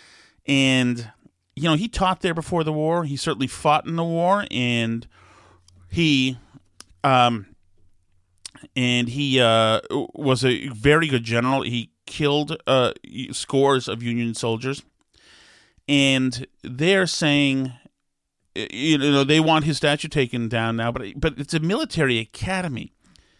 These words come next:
The Civil War was a key, um, war, uh, flush with, with, you know, a multitude of influential and unique battles. Would you, why would you erase that from the Military Institute,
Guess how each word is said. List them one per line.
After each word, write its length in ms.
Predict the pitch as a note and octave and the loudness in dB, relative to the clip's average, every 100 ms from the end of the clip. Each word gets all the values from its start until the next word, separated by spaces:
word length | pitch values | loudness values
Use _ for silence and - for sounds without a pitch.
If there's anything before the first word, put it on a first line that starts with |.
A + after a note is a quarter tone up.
| _ _ _ - | _ _ _ -8
The 60 | |
Civil 300 | - A#3 G3+ | -4 -2 0
War 400 | E3 E3+ C#3 A#2+ | 0 2 4 2
was 580 | A2+ B2+ A#2 A2+ - - - | 2 2 2 0 -8 -12 -6
a 300 | B2+ A2+ A2 _ | -4 -2 -4 _
key, 560 | - G#3 F3+ A2+ E2+ - _ _ _ _ _ - | -14 -10 -10 -10 -12 -18 _ _ _ _ _ -4
um, 540 | C3+ B2 A#2 A2 G#2+ - - | 2 4 4 0 -4 -6 -8
war, 600 | A#2+ C#3 A#2 G2+ G#2+ - | 0 2 2 0 -2 -8
uh, 220 | - - | -12 -12
flush 580 | - - - F3 F#3 - | -12 -10 0 2 2 -2
with, 460 | D#3+ C3 C3+ - - | -4 -2 -2 -4 -18
with, 600 | G2+ A#2 C#3 - - - _ _ _ _ - | -14 -6 -6 -6 -14 -20 _ _ _ _ -8
you 180 | C#3 | -6
know, 180 | B2 B2 | -4 -4
a 60 | B2+ | -4
multitude 680 | D3+ F3+ F3 C3 D#3 B2 A#2 | 0 0 -2 -4 -2 -2 0
of 300 | B2 A#2+ A#2 - - - | 2 2 -2 -20 -20 -6
influential 920 | G3+ G3+ - D#3+ D3 D3+ - A2+ - - - | -4 -4 -4 -2 0 -2 -2 -6 -8 -14 -4
and 120 | C#3 | 0
unique 300 | C#3 E3 E3+ | 2 0 -2
battles. 420 | C#3 C3+ B2 - _ _ _ _ _ _ _ _ _ _ _ _ - - _ _ _ _ - | 0 0 0 -6 _ _ _ _ _ _ _ _ _ _ _ _ -20 -20 _ _ _ _ -14
Would 320 | C3 C#3 C#3+ | -2 0 0
you, 40 | - | -4
why 300 | C3+ B2 F#3+ | -4 0 0
would 140 | B3+ | 0
you 100 | F#3 | 0
erase 280 | E3 D#3 - | 0 0 -4
that 340 | A2+ D3 F#3+ | -2 0 0
from 160 | - C#3+ | -4 -2
the 80 | B2+ | 0
Military 640 | B2+ F#3+ G3+ - A#2 A2 | 0 0 -2 -2 -4 -4
Institute, 560 | A2 - - A#2 G#2 | -10 -14 -10 -8 -8